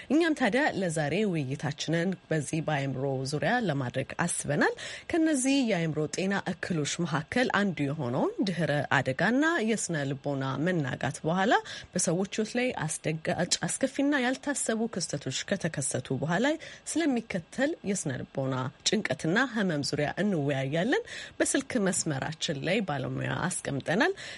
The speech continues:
እንግዲህ ኢትዮጵያ እንደ ሀገር በተለያዩ ቦታዎች ግድያ፣ ጦርነት፣ መፈናቀል፣ የኑሮ ውድነት እንዲሁም ደግሞ ሌሎች ጫናዎችን እያስተናገደች ትገኛለች። ዜጎች ደግሞ ከነዚህ እክሎች ውጪም ደግሞ በዕለት ተዕለት ህይወቶቻ-፣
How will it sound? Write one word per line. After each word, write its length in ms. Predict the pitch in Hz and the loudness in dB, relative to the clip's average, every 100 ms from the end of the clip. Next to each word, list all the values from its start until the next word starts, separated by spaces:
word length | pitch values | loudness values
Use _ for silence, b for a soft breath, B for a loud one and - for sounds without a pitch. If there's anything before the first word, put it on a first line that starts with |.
| B | B
እንግዲህ 280 | 233 269 285 | 0 2 2
ኢትዮጵያ 400 | - 151 - 240 - | 0 -4 2 2 2
እንደ 200 | 175 151 | -2 0
ሀገር 360 | 143 139 143 165 | -2 -2 0 0
በተለያዩ 480 | - 233 254 247 247 247 | 0 0 2 2 2 2
ቦታዎች 420 | 160 - 269 - - - | 0 0 0 0 -6 -8
ግድያ፣ 320 | - 151 165 285 320 - - | -8 -4 2 2 2 -2 -6
ጦርነት፣ 540 | - 170 143 147 190 - - | -4 -2 0 0 0 -2 -2
መፈናቀል፣ 600 | 185 - 139 143 - 302 262 B B B | -2 0 0 0 2 2 0 B B B
የኑሮ 300 | 311 226 151 | 0 2 0
ውድነት 480 | 135 156 151 226 240 | -4 -2 0 0 -2
እንዲሁም 300 | - 294 320 | -2 -2 0
ደግሞ 200 | 294 277 359 392 - | 2 4 4 2 0
ሌሎች 380 | 208 202 175 - | 2 2 0 -4
ጫናዎችን 580 | - 180 151 135 - 147 | -2 0 0 -4 -4 -2
እያስተናገደች 960 | 170 175 156 - 143 139 - 135 135 - - | 0 0 -2 -2 -2 -2 -2 -2 -2 -4 -6
ትገኛለች። 640 | 170 160 151 151 262 440 - B B | -6 -2 -2 2 2 2 -2 B B
ዜጎች 340 | - 370 285 - | 0 2 2 -2
ደግሞ 240 | - 151 185 269 | 0 0 2 0
ከነዚህ 520 | - 202 175 139 160 151 - | 0 0 0 -2 -2 -2 -2
እክሎች 420 | 165 - 143 143 | -4 -2 -4 -4
ውጪም 280 | - 196 240 | -6 -2 0
ደግሞ 180 | 247 277 302 - | 2 2 0 0
በዕለት 400 | 180 185 202 175 | 0 2 0 -2
ተዕለት 360 | - - 131 - | -4 -2 -4 -2
ህይወቶቻ-፣ 460 | 160 156 - - | -4 -4 -6 -4